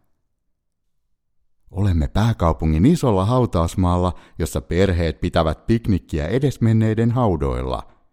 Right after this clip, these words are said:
Mariachi-muusikot laulavat hilpeitä säveliä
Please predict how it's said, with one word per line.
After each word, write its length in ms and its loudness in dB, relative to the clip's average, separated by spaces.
Mariachi-muusikot 1120 0
laulavat 480 -2
hilpeitä 540 -2
säveliä 560 -2